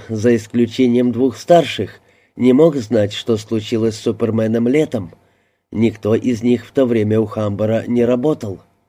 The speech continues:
Что же до старших конюхов, здравый смысл подсказал мне,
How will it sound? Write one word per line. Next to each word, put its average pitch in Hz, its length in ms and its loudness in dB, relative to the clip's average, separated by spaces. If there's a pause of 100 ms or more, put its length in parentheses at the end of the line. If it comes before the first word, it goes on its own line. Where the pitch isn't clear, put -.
(960)
Что - 300 0
же 127 140 2
до 131 180 4
старших 143 560 0
конюхов, 120 680 0 (380)
здравый 120 540 2
смысл 143 540 0
подсказал 147 680 0
мне, 104 320 -2